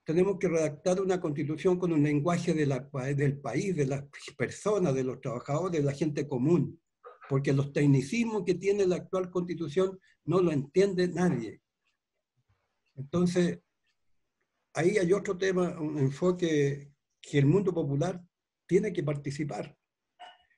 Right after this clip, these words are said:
Luego creo que hay que buscar cuáles son los problemas que queremos resolver. Fíjense que tuvimos en, en Chile un sindicalismo muy fuerte, porque negociaba por rama de la actividad.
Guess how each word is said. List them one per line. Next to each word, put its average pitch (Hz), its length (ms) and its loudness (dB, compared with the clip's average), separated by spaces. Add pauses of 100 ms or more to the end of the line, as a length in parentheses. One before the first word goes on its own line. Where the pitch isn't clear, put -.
(160)
Luego 196 640 2
creo 180 280 0
que 180 80 0
hay 175 160 2
que 175 160 2
buscar 180 400 -4
cuáles 180 280 0
son 165 140 -2
los 160 120 -2
problemas 180 540 0
que 175 160 -4
queremos 175 380 0
resolver. 147 640 -6 (800)
Fíjense 208 400 0
que 196 320 2 (1600)
tuvimos 202 640 0
en, 170 180 -6
en 143 120 2
Chile 214 280 -4
un 185 100 2
sindicalismo 180 600 2
muy 214 220 2
fuerte, 156 520 -6 (540)
porque 147 300 0
negociaba 151 560 4
por 143 200 0
rama 175 220 2
de 170 60 2
la 160 80 0
actividad. 135 600 -4